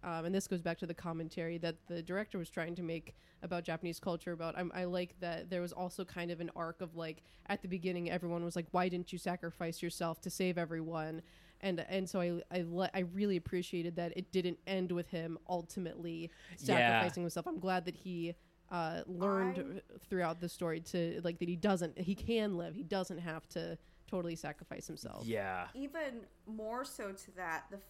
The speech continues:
Speaker 3: fact that the mechanic put in the ejector seat.
Speaker 1: Yes.
Speaker 3: I
Speaker 2: Yep.
Speaker 3: think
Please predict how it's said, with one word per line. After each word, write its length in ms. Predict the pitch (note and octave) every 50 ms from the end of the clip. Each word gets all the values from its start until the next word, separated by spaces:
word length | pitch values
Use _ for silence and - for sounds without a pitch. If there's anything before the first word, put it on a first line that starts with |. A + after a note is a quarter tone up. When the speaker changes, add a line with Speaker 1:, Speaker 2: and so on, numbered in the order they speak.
| -
Speaker 3:
fact 440 | - G#3 F#3+ G3 G3 G#3 G3+ - - - -
that 320 | G3+ F#3 E3+ D#3 D3+ - - - - - - - _ - - - - - - - G3
the 60 | G3
mechanic 800 | G3+ G3+ G3+ G3 - - - - A#3 G3 F#3+ F#3+ G3+ A3 A#3 A3+ - - - - - - - - - - - -
put 300 | - - A#3 A3 G#3+ G#3+
in 140 | A3+ A3 G#3
the 160 | G#3 G3+ G3
ejector 500 | F#3 F3 F#3 F3+ D#3+ D#3+ - - - -
seat. 400 | - - - - - - - - - - - -
Speaker 1:
Yes. 560 | F#3 G3 F#3+ F#3+ F#3+ F#3 F#3 F#3 F#3 F3+ E3 -
Speaker 3:
I 80 | A3+
Speaker 2:
Yep. 180 | B3+ B2+ - -
Speaker 3:
think 140 | D#4+ A#3+